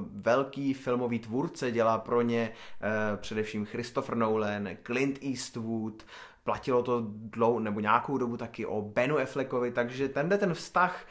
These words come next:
umělec s jednotnou vizí plus studio, ten tam fungoval. Eh, další výhoda, co hrála Warneru do karet, eh, byla skutečnost, že, eh, Tarantino momen-, momentálně pracuje,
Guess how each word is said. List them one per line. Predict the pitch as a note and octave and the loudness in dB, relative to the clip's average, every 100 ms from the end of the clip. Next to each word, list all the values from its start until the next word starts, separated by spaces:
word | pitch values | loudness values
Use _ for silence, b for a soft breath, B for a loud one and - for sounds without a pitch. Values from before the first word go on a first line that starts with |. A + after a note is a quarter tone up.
| B B | B B
umělec | - C#3 D#3+ D#3+ D#3+ D#3 | -4 -2 4 6 4 2
s | - - - B2+ B2 A#2+ | -8 -8 -4 0 4 4
jednotnou | A#2 B2 C#3+ C#3+ D3 C#3 | 4 2 2 2 2 4
vizí | C3 B2+ C3 C3 | 2 0 0 -2
plus | B2 B2 A#2+ - | -2 -6 -6 -6
studio, | - B2 C3 | -2 0 0
ten | B2 A2 | 0 2
tam | C3+ D3+ | 4 4
fungoval. | C3+ C3+ D3 G#2+ F2 E2+ B B B | 0 0 2 2 0 -6 B B B
Eh, | A2 A2 A2 A2 G#2+ | -2 0 0 -2 -4
další | G#2+ C3 C#3+ - F3+ | 0 4 4 2 -4
výhoda, | D3 D#3 D#3+ D3 D3+ | -4 0 2 4 4
co | D3 B2 | 2 -2
hrála | A#2+ B2+ C3 | 6 8 8
Warneru | B2+ B2+ C3+ C#3 | 6 2 2 2
do | B2 A#2+ | 2 2
karet, | C#3+ C#3 C#3 - - | 4 4 2 -2 -6
eh, | B2+ B2 A2+ | -2 0 0
byla | A#2+ B2 | 0 -2
skutečnost, | - C#3 D3 - C#3 C#3 | -2 -8 -8 -4 -4 -4
že, | B2 B2 | -8 -4
eh, | B2 A#2+ - - _ - G#2+ G#2 G#2+ | -4 -4 -12 -20 _ -6 -4 -2 -2
Tarantino | C3+ D#3 F3 E3+ D#3+ | 2 4 4 2 0
momen-, | D3+ D3 - | 0 -2 -4
momentálně | C3 C#3+ C#3 C3+ C#3 | -2 0 4 4 2
pracuje, | C3+ - D3 D3 - D3+ C#3+ C3 | -2 0 0 0 -2 2 2 2